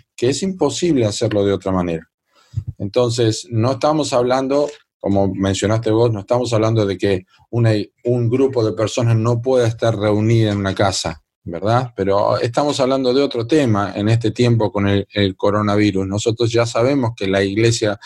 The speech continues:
no es un edificio, eh, no son, no es la gente, eh, perdón, es la gente, no son los lugares. Entonces, no estamos diciendo que no puede reunirse alguien en una casa.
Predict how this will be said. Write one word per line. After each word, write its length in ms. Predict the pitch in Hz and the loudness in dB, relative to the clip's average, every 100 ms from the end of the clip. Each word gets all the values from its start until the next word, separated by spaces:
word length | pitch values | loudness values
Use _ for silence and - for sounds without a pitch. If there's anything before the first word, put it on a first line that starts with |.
| - - - | -16 -18 -8
no 240 | 107 113 | -2 2
es 160 | 117 117 | 2 0
un 120 | 110 | 0
edificio, 760 | 101 98 - 123 117 104 104 - - - - _ - - | 2 0 0 0 0 0 0 -2 -16 -20 -20 _ -20 -4
eh, 580 | 98 87 87 - 71 - _ - | 0 2 0 -2 -10 -12 _ -6
no 220 | 113 113 | -2 0
son, 380 | 117 123 113 110 | 0 0 0 0
no 140 | 113 | 0
es 80 | 117 | 2
la 120 | 110 | 0
gente, 640 | - 123 120 120 120 120 117 _ _ _ | 0 -2 -2 0 0 0 -6 _ _ _
eh, 100 | 101 | -4
perdón, 320 | 101 107 110 | -2 0 2
es 60 | 113 | 2
la 120 | 107 | 2
gente, 360 | 117 123 117 110 | 0 0 2 2
no 140 | 110 | 0
son 220 | 110 117 | 0 0
los 160 | 110 101 | 2 0
lugares. 640 | 104 101 95 87 - - - - - _ | 0 2 0 -4 -8 -12 -16 -20 -20 _
Entonces, 800 | 101 104 120 117 110 101 - - _ _ _ | -8 -2 0 2 0 0 -4 -10 _ _ _
no 400 | - 117 117 113 | -14 -12 -6 -2
estamos 280 | 117 143 143 | 0 0 0
diciendo 280 | 123 139 127 | 0 0 0
que 80 | 123 | 0
no 160 | 117 | 0
puede 220 | 117 127 120 | 0 0 0
reunirse 560 | 117 117 143 151 127 | 0 0 0 0 0
alguien 260 | 113 107 107 | 0 0 0
en 100 | 101 | 0
una 180 | 98 92 | 0 0
casa. 420 | 87 - 113 | -2 -2 -8